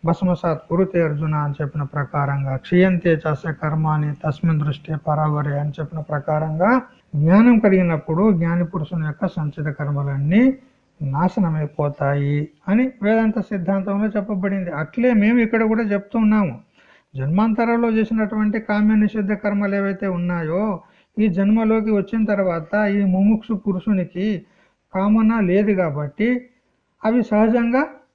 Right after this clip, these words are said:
నాశనమైపోతాయి. వాటి కోసం ప్రాయశ్చిత్త కర్మలు చేయాల్సిన అవసరం లేదు. కేవలం ఈ వర్తమాన జన్మలో నిత్య నైమిత్తిక కర్మలు చేస్తూ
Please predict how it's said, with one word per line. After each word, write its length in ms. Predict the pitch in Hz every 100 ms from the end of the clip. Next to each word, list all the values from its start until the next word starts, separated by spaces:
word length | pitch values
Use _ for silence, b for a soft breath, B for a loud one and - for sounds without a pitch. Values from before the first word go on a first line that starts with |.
| -
నాశనమైపోతాయి. 920 | 226 240 247 240 226 226 214 220 208 208 _ _ _ -
వాటి 220 | 196 220
కోసం 320 | 226 247 240 240
ప్రాయశ్చిత్త 480 | 226 233 233 240 233
కర్మలు 380 | 220 220 233 214
చేయాల్సిన 360 | 220 214 226 233
అవసరం 360 | 226 220 247 247
లేదు. 260 | 254 240 156 - _ _ _ _
కేవలం 400 | 226 254 247 247 254 247
ఈ 80 | 208
వర్తమాన 540 | 226 208 208 233 233 233 196
జన్మలో 440 | 202 190 185 208 233
నిత్య 340 | 214 214 233
నైమిత్తిక 480 | 220 208 190 180 180
కర్మలు 380 | 175 165 165 202 190
చేస్తూ 320 | 147 -